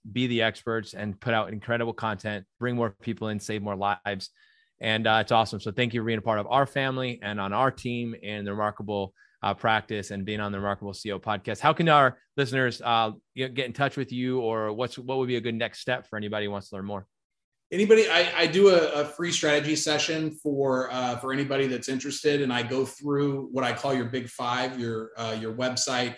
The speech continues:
Speaker 2: Facebook, Instagram, YouTube, and Google presence, uh, and just give you an idea of, like, what are you doing right, what are you doing wrong, what would I recommend, get, show you some examples. Um, and if you wanna do that, uh, if you go to content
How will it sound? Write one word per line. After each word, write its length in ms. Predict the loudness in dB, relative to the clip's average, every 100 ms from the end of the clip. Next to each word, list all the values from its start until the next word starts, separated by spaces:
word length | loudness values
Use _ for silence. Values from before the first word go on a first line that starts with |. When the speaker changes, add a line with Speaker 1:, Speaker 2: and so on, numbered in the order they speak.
| -6
Speaker 2:
Facebook, 480 | -6 -4 -6 -6 -8
Instagram, 680 | -8 -6 -8 -6 -4 -4 -4
YouTube, 440 | -6 -4 -6 -6
and 100 | -6
Google 260 | -6 -6 -8
presence, 520 | -6 -6 -6 -8 -12 -18 -20 _ -4
uh, 180 | -2 0
and 120 | 0
just 160 | 2 4
give 140 | 4
you 40 |
an 80 | 6
idea 440 | 4 2 2 2 2
of, 100 | 0
like, 180 | -2 -2
what 120 | -2
are 40 | -2
you 100 | -2
doing 220 | -2 -2
right, 340 | 0 0 -2
what 80 | -2
are 40 |
you 80 | -2
doing 220 | -2 -2
wrong, 460 | -2 0 2 2 0
what 160 | -2 -2
would 80 |
I 100 | -2
recommend, 680 | 0 -2 -2 -4 -2 0 -2
get, 160 | -6 -6
show 120 | -4
you 100 | -4
some 180 | -4 -6
examples. 760 | -4 -2 0 0 0 -2 -8 -20 -20 -2
Um, 320 | 2 4 2
and 100 | 0
if 100 | -2
you 120 | 0
wanna 260 | 4 4 4
do 180 | 2 4
that, 400 | 4 2 0 -4
uh, 260 | -2 0 0
if 60 | 0
you 80 | 2
go 120 | 2
to 100 | 2
content 680 | -2 -2 -2 -2 -4 -4